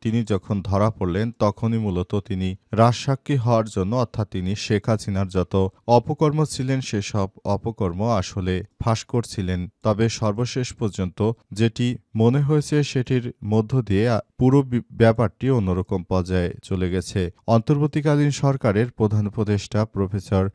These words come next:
ডক্টর মোহাম্মদ ইউনূসের সরকার, তিনি নতুন বাংলাদেশ গড়ে তুলতে চেয়েছেন। তাই যারাই দুষ্কৃতকারী ছিল, সবাইকে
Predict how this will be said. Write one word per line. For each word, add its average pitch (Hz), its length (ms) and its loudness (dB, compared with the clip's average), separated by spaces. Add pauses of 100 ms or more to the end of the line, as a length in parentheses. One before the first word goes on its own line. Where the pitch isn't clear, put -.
(140)
ডক্টর 117 360 4
মোহাম্মদ 139 400 0
ইউনূসের 131 360 0
সরকার, 98 460 -2
তিনি 95 360 -4 (200)
নতুন 117 380 2
বাংলাদেশ 135 520 0
গড়ে 113 200 4
তুলতে 113 360 -2
চেয়েছেন। 92 440 -4
তাই 90 300 0 (120)
যারাই 98 340 2
দুষ্কৃতকারী 113 800 -2
ছিল, 101 280 -2
সবাইকে 95 600 -2